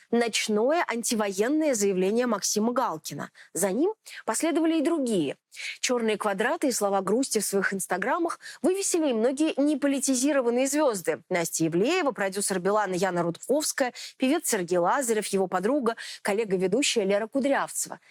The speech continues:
Через какое-то время антивоенные реплики из большинства звёздных аккаунтов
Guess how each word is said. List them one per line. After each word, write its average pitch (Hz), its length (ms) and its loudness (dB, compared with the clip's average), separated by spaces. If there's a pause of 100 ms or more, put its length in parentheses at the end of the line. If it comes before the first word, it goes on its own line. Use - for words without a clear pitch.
(140)
Через 180 200 -2
какое-то 269 400 0
время 339 320 2 (260)
антивоенные 262 680 0
реплики 311 420 0
из 202 120 0
большинства 240 600 0
звёздных 247 440 0
аккаунтов 349 480 0